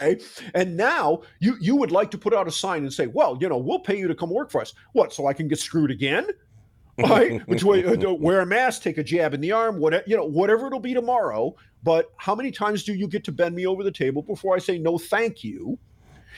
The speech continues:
Speaker 1: And then you've got the other group of people that you scared to the point that they believe, even though it's completely false, that if they so much as step out their front door, they're gonna die.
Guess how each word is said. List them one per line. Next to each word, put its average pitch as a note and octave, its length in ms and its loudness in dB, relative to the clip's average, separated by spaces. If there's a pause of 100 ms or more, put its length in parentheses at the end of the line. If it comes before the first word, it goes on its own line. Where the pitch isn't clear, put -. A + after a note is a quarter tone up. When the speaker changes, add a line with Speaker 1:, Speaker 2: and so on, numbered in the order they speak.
(140)
Speaker 1:
And D#3 120 2
then G#3 160 2
you've A#3 160 -4
got F3 240 0
the F#3 160 -10
other B3+ 200 2
group D3 280 -2
of B2+ 120 -10
people C#3 340 -4
that D3+ 140 -2
you D#3+ 60 -8
scared G3+ 400 0
to F3+ 60 -4
the D#3 100 -6
point D#3 380 -2 (240)
that D3+ 120 0
they F#3 140 4
believe, E3 560 2 (1400)
even A#3 240 4
though G3+ 100 4
it's E3 120 -2
completely E3 440 -4
false, G3 460 2 (160)
that E3 140 2
if D3+ 80 -6
they E3+ 120 0
so A#3 240 0
much A3 200 -4
as F3 100 -6
step - 240 0
out E3+ 140 0
their C#3+ 100 -4
front D3 240 -4
door, C#3 160 2
they're A#2+ 120 0
gonna G#2+ 180 -2
die. E2+ 280 -4